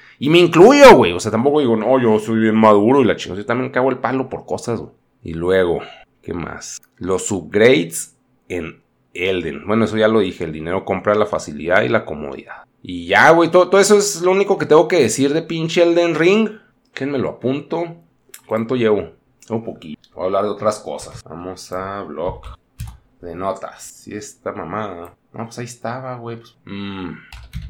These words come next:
<clears throat> Ahora un tema un poco más, mucho, muy controversial, güey. No sé, güey. O sea, sí es un tema muy sensible. O sea, no. Hay un,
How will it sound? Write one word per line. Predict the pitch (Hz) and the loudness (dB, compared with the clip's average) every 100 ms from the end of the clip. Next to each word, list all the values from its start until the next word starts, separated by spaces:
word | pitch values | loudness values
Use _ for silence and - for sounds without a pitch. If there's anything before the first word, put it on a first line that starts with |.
| - - - - - - - - - - _ - - - - - - - - - - - - - - - _ _ | -18 -20 -18 -16 -16 -18 -20 -18 -18 -18 _ -20 -20 -20 -20 -20 -20 -20 -16 -16 -16 -16 -14 -16 -16 -20 _ _
<clears throat> | - 226 - - - - - _ _ | 2 2 0 -2 -6 -14 -20 _ _
Ahora | 98 120 | -2 2
un | 160 175 | 2 2
tema | 190 190 196 | 2 2 2
un | 196 | 0
poco | 190 196 196 | 0 0 0
más, | 196 190 - - 127 | 2 0 -2 -10 -2
mucho, | 131 180 220 - 202 202 180 | 4 6 6 6 4 4 2
muy | 139 160 | -2 0
controversial, | 165 175 180 151 95 78 - 104 107 139 156 | -2 -4 0 0 0 -4 -8 -2 0 0 -2
güey. | 175 196 - _ _ | -4 -6 -12 _ _
No | - 110 | -8 -6
sé, | 123 - - | -6 -8 -10
güey. | 113 120 113 - - | -4 -2 -4 -8 -12
O | 98 | -6
sea, | 120 | -4
sí | 120 | -2
es | 147 | -2
un | 185 | -2
tema | 185 185 | 0 0
muy | 185 185 | 0 -2
sensible. | 190 185 170 104 82 73 64 - _ | -2 -4 -6 -8 -10 -12 -16 -20 _
O | 95 | -14
sea, | - 82 | -10 -10
no. | 82 90 95 95 _ _ _ _ | -10 -10 -10 -12 _ _ _ _
Hay | - 139 | -2 -2
un, | 165 165 - | -2 -8 -14